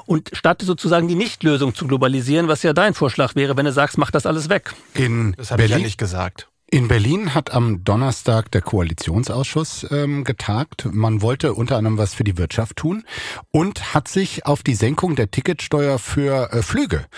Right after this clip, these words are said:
Speaker 2: äh, geeinigt. Um dreihundertfünfzig Millionen Euro soll die Luftfahrtindustrie so entlastet werden.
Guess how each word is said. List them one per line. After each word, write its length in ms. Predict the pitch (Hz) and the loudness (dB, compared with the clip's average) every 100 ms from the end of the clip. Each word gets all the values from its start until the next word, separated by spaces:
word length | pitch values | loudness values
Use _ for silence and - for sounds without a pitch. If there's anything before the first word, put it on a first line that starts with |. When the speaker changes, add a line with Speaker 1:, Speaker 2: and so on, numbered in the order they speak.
| - - - | -14 -14 -2
Speaker 2:
äh, 200 | 117 98 | 2 2
geeinigt. 480 | 92 92 95 87 - | 2 0 0 0 -2
Um 140 | 107 | -2
dreihundertfünfzig 680 | 104 139 165 - 175 - - | 2 2 0 0 -2 -4 -2
Millionen 340 | 156 135 131 98 | 0 2 0 0
Euro 320 | 117 165 170 | 0 0 0
soll 180 | 139 143 | 0 0
die 80 | |
Luftfahrtindustrie 920 | 120 135 - 143 123 117 113 - 127 110 | -2 -4 -2 0 0 0 -2 -2 -2 0
so 200 | 117 127 | 0 0
entlastet 580 | 98 85 104 - 147 | 0 0 -2 -2 -2
werden. 240 | 139 139 | -2 -2